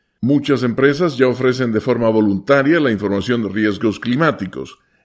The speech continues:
La idea es que, con información uniforme requerida, los inversionistas puedan comparar empresas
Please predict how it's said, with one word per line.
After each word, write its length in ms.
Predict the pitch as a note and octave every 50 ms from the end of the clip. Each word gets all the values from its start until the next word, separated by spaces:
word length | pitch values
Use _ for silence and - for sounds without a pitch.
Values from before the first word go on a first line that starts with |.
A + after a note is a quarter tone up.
| _ _
La 200 | - C#3 C#3 C3+
idea 420 | C#3 C3+ D3+ D#3 D#3 D3 C#3+ C3+ C#3
es 160 | C#3+ C#3 -
que, 260 | - C#3 A#2+ C3 C3+
con 160 | B2+ C3+ A#2+
información 720 | A2+ G#2+ - A2+ G2+ G#2 G2+ F#2+ - C3 C3+ C#3+ D3 C#3 -
uniforme 720 | C#3 C3 B2 - - A#2+ A#2 A#2 A2+ A#2 A#2 A2 - -
requerida, 960 | A2 G2 G2+ G#2+ F#2+ - G2+ G2 A#2 C#3+ C3+ B2+ C3 D3 D3+ - - - _ _ _
los 320 | - A2 C3 C#3+ C#3 -
inversionistas 800 | C#3+ C3 C#3 E3+ D3+ A2 C3 B2+ C#3 C3+ A#2+ - C#3 B2 - -
puedan 340 | - B2+ B2+ B2 B2 A#2 G2+
comparar 460 | A#2 G#2+ G2 F2 G2+ G2 A2 A2+ A#2+
empresas 600 | A2+ G#2+ F#2 A2 A2 A2 G2+ G#2+ A2+ G#2+ - -